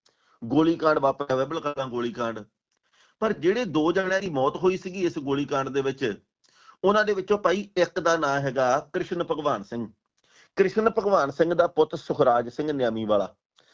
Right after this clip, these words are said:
ਜਿਹੜਾ ਗਿੱਦੜਬਾਹੇ ਤੋਂ ਸ਼੍ਰੋਮਣੀ ਅਕਾਲੀ ਦਲ ਅੰਮ੍ਰਿਤਸਰ ਦੀ ਟਿਕਟ ਤੇ ਚੋਣ ਲੜ ਰਿਹਾ ਸੀ, ਉਹਨੂੰ ਨੋਟਾਂ ਦੇ ਬਟਨ ਤੋਂ ਵੀ ਘੱਟ ਵੋਟਾਂ ਪਈਆਂ। ਉਹਨੂੰ ਵੋਟ ਹਜ਼ਾਰ ਵੀ ਨਹੀਂ ਪਈ, ਸੱਤ ਸੌ ਵੀ ਨਹੀਂ ਪਈ ਉਹਨੂੰ ਤਾਂ ਵੋਟ। ਮਤਲਬ ਇਹ ਆ ਵੀ ਭਾਈ ਪੰਜਾਬ ਦੇ ਲੋਕਾਂ ਦਾ ਕੋਈ ਪਤਾ ਨੀਗਾ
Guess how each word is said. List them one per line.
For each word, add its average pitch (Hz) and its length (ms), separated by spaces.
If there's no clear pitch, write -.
ਜਿਹੜਾ 175 220
ਗਿੱਦੜਬਾਹੇ 139 640
ਤੋਂ 156 360
ਸ਼੍ਰੋਮਣੀ 147 600
ਅਕਾਲੀ 123 300
ਦਲ 127 280
ਅੰਮ੍ਰਿਤਸਰ 151 420
ਦੀ 135 380
ਟਿਕਟ 127 360
ਤੇ 131 140
ਚੋਣ 127 220
ਲੜ 110 140
ਰਿਹਾ 110 160
ਸੀ, 101 180
ਉਹਨੂੰ 240 260
ਨੋਟਾਂ 147 280
ਦੇ 135 100
ਬਟਨ 135 280
ਤੋਂ 165 120
ਵੀ 170 180
ਘੱਟ 180 120
ਵੋਟਾਂ 143 300
ਪਈਆਂ। 147 300
ਉਹਨੂੰ 208 240
ਵੋਟ 175 200
ਹਜ਼ਾਰ 180 360
ਵੀ 185 120
ਨਹੀਂ 240 120
ਪਈ, 170 260
ਸੱਤ - 280
ਸੌ 208 160
ਵੀ 233 80
ਨਹੀਂ 233 120
ਪਈ 190 160
ਉਹਨੂੰ 190 140
ਤਾਂ 196 100
ਵੋਟ। 165 300
ਮਤਲਬ 170 360
ਇਹ 190 260
ਆ 117 140
ਵੀ 170 140
ਭਾਈ 180 280
ਪੰਜਾਬ 131 480
ਦੇ 135 100
ਲੋਕਾਂ 127 320
ਦਾ 135 100
ਕੋਈ 208 360
ਪਤਾ 175 260
ਨੀਗਾ 113 280